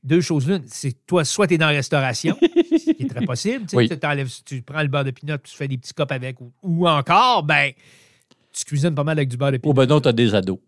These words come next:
Speaker 1: Ça peut arriver également, ouais.
Speaker 2: Ben, parce que, je me souviens, parce que tu dis ça, euh, quand on était jeune,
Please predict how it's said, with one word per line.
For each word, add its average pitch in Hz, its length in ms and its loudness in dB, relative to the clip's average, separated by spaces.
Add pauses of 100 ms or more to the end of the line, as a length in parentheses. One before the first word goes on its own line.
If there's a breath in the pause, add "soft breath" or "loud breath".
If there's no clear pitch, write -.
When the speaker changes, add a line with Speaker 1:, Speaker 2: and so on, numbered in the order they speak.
(840 loud breath)
Speaker 1:
Ça 131 120 -4
peut 143 100 -4
arriver 120 340 -2
également, 120 400 -4
ouais. 110 280 -12
Speaker 2:
Ben, 135 160 4
parce 127 200 -4
que, 120 240 2 (400 soft breath)
je 90 100 -16
me 98 120 -4
souviens, 135 260 0
parce 151 160 -2
que 110 80 -6
tu - 180 -10
dis 92 80 -14
ça, 175 260 -2 (520 soft breath)
euh, 90 120 2 (800)
quand 131 180 0
on 120 120 4
était 98 200 2
jeune, 165 380 -2